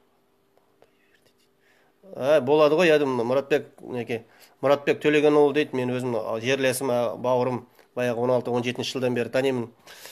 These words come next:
Бұл кісі де енді пробацияда жүр, көп неге шыға бермейді. Қазір енді пробация, Құдай қаласа, бітеді.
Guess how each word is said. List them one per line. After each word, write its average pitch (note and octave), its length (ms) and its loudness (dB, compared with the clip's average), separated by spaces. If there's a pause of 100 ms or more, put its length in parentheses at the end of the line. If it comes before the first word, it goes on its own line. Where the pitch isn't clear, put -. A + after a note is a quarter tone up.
(360)
Бұл C3 140 -8
кісі C3 140 -10
де B2+ 160 -2
енді A#2 160 -4
пробацияда C3 560 0
жүр, C#3 480 -4
көп B2 220 -8
неге A#2+ 180 -4
шыға C3 220 -2
бермейді. C#3+ 300 0
Қазір B2 280 -2
енді A2 200 -8 (280)
пробация, B2 440 -6
Құдай B2+ 200 -2
қаласа, A#2+ 260 -4
бітеді. D3 300 -4